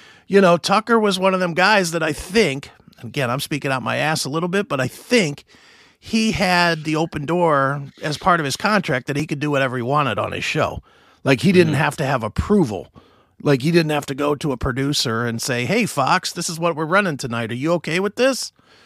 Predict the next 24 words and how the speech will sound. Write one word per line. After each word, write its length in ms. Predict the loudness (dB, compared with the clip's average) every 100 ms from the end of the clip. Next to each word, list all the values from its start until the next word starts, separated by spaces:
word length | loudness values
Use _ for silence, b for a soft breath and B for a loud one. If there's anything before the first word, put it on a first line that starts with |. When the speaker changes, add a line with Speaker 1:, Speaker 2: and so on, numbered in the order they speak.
| b b b -4
Speaker 2:
According 280 | 2 4
Speaker 1:
And, 80 | 4
Speaker 2:
to 60 | 4
his 100 | 4
Speaker 1:
um, 60 | 4
Speaker 2:
contract. 560 | 2 2 0 -4 -6 4
Speaker 1:
Yeah, 120 | 6
according 300 | 6 4 2
to 60 | 0
his 100 | 0
contract. 440 | 2 2 2 -2
So 80 | 0
he 60 | 2
didn't. 500 | 2 0 -2 -6 -10 -6
And 320 | -2 0 0
they 120 | -2
were 120 | -2 0
looking 300 | -2 -2 -4
for 140 | 0
a 40 | 0
reason 280 | 0 -2 -6
to 80 |
dump 340 | 0 2 2 0
him. 180 | -4